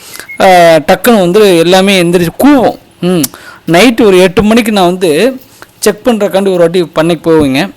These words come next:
அப்போ கரெக்டா என் வண்டி சவுண்டு கேட்டு நைட் எட்டு மணிக்கு போவோம் சேவல். So இந்த மாதிரி விஷயங்கள் எல்லாமே சேவல் பழகும். ஆ, ரெகுலரா அதுக்கு பிடிச்ச மாதிரி ஏதாச்சும் ஒரு ஃபீடு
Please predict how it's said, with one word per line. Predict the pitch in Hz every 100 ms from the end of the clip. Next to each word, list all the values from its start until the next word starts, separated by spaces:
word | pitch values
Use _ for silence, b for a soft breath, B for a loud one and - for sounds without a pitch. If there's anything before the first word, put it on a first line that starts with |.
| -
அப்போ | 165 143
கரெக்டா | 160 180 190 240 196
என் | 170
வண்டி | 170 196 -
சவுண்டு | 185 165
கேட்டு | 151 190 196
நைட் | 196 170 202
எட்டு | 185 165 214
மணிக்கு | 214 -
போவோம் | 160 143
சேவல். | 131 135 127 - _ B B B B B
So | 190
இந்த | 185
மாதிரி | 185 180
விஷயங்கள் | 165 180 165
எல்லாமே | 170 185 185 190
சேவல் | - 170 156
பழகும். | 143 147 156 156 240 - B B B B B
ஆ, | 185 175 170 175 - B B
ரெகுலரா | 185 196 214 262 247
அதுக்கு | 202 185 190
பிடிச்ச | - 240 247 262
மாதிரி | 226 220 226 233 196
ஏதாச்சும் | 180 185 196
ஒரு | 165 -
ஃபீடு | 175